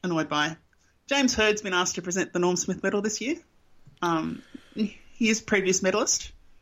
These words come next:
Um, I would say he is probably the most ethically dubious of all those medalists. Uh, and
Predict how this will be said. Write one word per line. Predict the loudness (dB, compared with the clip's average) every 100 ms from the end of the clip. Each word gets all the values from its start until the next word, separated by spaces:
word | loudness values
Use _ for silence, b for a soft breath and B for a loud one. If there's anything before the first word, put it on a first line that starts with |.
| -18 -2
Um, | 2 2 0
I | 0
would | 0 -2
say | -2 -2
he | 0 -4
is | -2
probably | 0 0
the | 0
most | 2 0 -2
ethically | -4 -4 -4 0
dubious | 2 4 4 2 0
of | 0
all | 4
those | 4 2
medalists. | 0 -2 0 0 0 -6 -20 -14 -4
Uh, | -2 -2
and | -2 -4